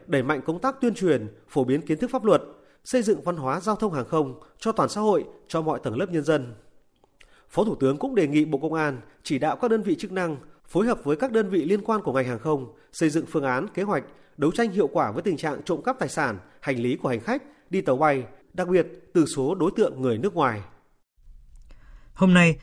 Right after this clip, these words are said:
Speaker 2: Tập đoàn Công nghiệp Than khoáng sản Việt Nam T K V tổ chức hội nghị tổng kết công tác năm hai nghìn không trăm mười chín,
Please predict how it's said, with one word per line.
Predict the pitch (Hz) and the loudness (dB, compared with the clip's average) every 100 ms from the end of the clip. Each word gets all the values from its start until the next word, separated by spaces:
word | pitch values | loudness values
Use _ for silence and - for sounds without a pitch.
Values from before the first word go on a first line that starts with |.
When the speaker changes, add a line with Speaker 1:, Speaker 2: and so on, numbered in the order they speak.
| - - | -8 -4
Speaker 2:
Tập | 160 | 2
đoàn | 160 143 139 | 6 6 4
Công | 131 170 | 2 4
nghiệp | 156 135 | 2 2
Than | 160 151 | 0 0
khoáng | 139 143 | 0 -2
sản | 135 143 | 2 2
Việt | 120 120 | 2 4
Nam | 139 135 | 2 2
T | |
K | 147 139 139 | 0 2 2
V | 143 135 131 - - | 4 2 0 -14 -6
tổ | - 127 | -2 2
chức | 240 202 | 4 4
hội | 190 | 2
nghị | 160 143 | 2 0
tổng | 139 120 | 0 0
kết | 180 | 0
công | 156 | 0
tác | 185 | 0
năm | 175 147 | 0 2
hai | 151 | 4
nghìn | 131 | 4
không | 110 147 | 2 -2
trăm | 131 135 | 2 2
mười | 120 | 2
chín, | - 127 175 | 4 4 4